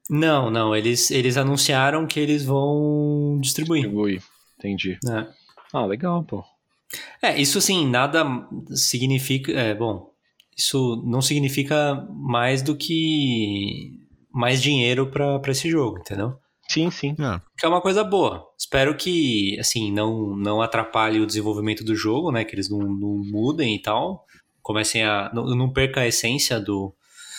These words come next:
Speaker 1: do Suicoden, né? Mas acho que é uma boa notícia. E o jogo aí tá, tá esperado pra, pra dois mil e vinte e dois. Eu não olhei a página do Kickstarter deles, mas eu chutaria que eles tinham vários stretch goals.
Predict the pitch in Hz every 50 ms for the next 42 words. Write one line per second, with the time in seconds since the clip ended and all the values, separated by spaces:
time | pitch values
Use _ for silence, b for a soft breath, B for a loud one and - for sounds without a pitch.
0 | B B B _ _ 110 107 - - 120 123 123 - 160 131 113 107 110 127 131
1 | - _ _ _ B B B B B B B B _ _ - 110 110 110 107 107
2 | 107 107 104 101 107 107 - - - 139 143 - 151 147 143 147 160 160 156 143
3 | 131 - 120 117 - - 117 110 B B B B B B B - 127 127 123 139
4 | 147 143 156 160 165 165 175 170 175 175 175 170 170 - 151 147 - - - 175
5 | 156 131 123 127 156 175 170 175 165 - 135 127 127 123 120 117 113 110 107 -
6 | 120 113 120 120 113 123 127 127 120 113 123 123 123 - 120 117 113 113 117 156
7 | 202 190 - - - - B B B B B B B B B B B B B B
8 | B _ _ - 143 156 175 185 180 170 170 180 180 175 165 156 139 120 123 123
9 | 117 110 - 110 110 107 104 113 110 107 104 113 110 110 - 113 110 107 - 107
10 | 101 107 110 117 120 120 131 131 123 120 117 123 123 123 120 113 - - 127 -
11 | 127 120 113 117 120 117 - 127 117 117 113 - - - 127 123 110 110 117 117
12 | 127 127 127 117 - - - 117 117 110 - - - - 107 110 123 151 - -
13 | - - -